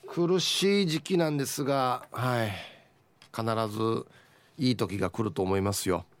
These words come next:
うん。皆さん、こんにちは。プルタブと言います。こんにちは。アンケートをA。毎日テレビ、ラジオで確認してますよ。職場の同僚は家族で感染し、あれはただの風邪じゃないっていうか、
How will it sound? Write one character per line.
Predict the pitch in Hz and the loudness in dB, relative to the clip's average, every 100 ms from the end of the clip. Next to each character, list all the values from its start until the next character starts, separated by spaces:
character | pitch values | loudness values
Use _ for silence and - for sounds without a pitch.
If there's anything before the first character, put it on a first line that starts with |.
| - | -6
う | |
ん。 | 95 95 92 90 _ _ _ _ _ _ _ _ _ _ - - - - - | -2 0 -2 -6 _ _ _ _ _ _ _ _ _ _ -20 -20 -20 -10 0
皆 | 151 | 2
さ | 160 | 4
ん、 | 180 | 2
こ | 175 | 4
ん | |
に | 180 | 4
ち | 147 | 4
は。 | 175 | 2
プ | 156 170 | 4 2
ル | 175 | 4
タ | 185 | 4
ブ | 185 | 2
と | 220 | 4
言 | 170 | 4
い | |
ま | 147 | 4
す。 | - - - | -2 -8 -4
こ | 110 | -2
ん | |
に | 101 | 0
ち | |
は。 | 117 110 - _ | 0 0 -4 _
ア | 147 | 0
ン | 160 | 2
ケ | 160 | 0
ー | |
ト | 147 143 | 2 2
を | 147 | 2
A。 | 135 - _ _ _ - - - | 0 -8 _ _ _ -20 -20 -4
毎 | 151 190 208 | 2 4 4
日 | 220 - | 2 2
テ | 233 | 2
レ | 233 | 6
ビ、 | 196 | 6
ラ | 190 | 6
ジ | 185 | 6
オ | |
で | 170 | 4
確 | 156 151 | 2 0
認 | 165 156 | 2 2
し | |
て | 180 | 2
ま | 151 | 0
す | - | 0
よ。 | 92 87 _ _ _ | -4 -4 _ _ _
職 | - 165 185 | -4 -2 2
場 | 180 | 4
の | 190 | 4
同 | 170 165 | 4 4
僚 | 160 160 | 6 6
は | 160 - | 4 2
家 | 170 | -2
族 | 170 175 | 0 2
で | 151 | 2
感 | 147 135 | 2 2
染 | 147 147 | 2 0
し、 | - 101 - _ _ _ _ | 0 -2 -6 _ _ _ _
あ | 110 | 2
れ | 123 | 4
は | 127 131 | 2 2
た | 143 | 0
だ | 135 | 0
の | 120 | 0
風 | 131 123 | 0 0
邪 | 117 | 2
じ | 113 | 2
ゃ | |
な | 117 104 | 2 0
い | |
っ | |
て | - 135 | 0 -2
い | |
う | |
か、 | 123 113 113 | 2 2 0